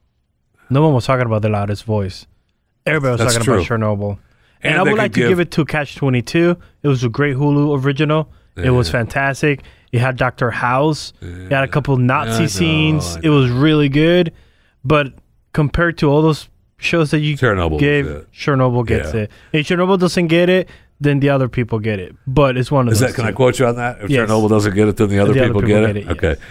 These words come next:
Speaker 2: Best performance, I think you, that pretty much wraps up <laughs> the Golden Globes. Best performance by an actor, though. See, this is where you get into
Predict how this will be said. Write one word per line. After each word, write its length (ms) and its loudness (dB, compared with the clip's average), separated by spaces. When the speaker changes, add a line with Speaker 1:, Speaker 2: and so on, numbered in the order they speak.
Speaker 2:
Best 220 0
performance, 480 0
I 60 2
think 120 0
you, 80 -10
that 180 0
pretty 160 -4
much 120 0
wraps 420 2
up 120 2
<laughs> 140 -20
the 100 0
Golden 380 2
Globes. 360 2
Best 180 0
performance 340 0
by 180 2
an 80 -4
actor, 460 -2
though. 280 -2
See, 160 -2
this 160 0
is 60 -4
where 140 4
you 120 0
get 180 0
into 580 -2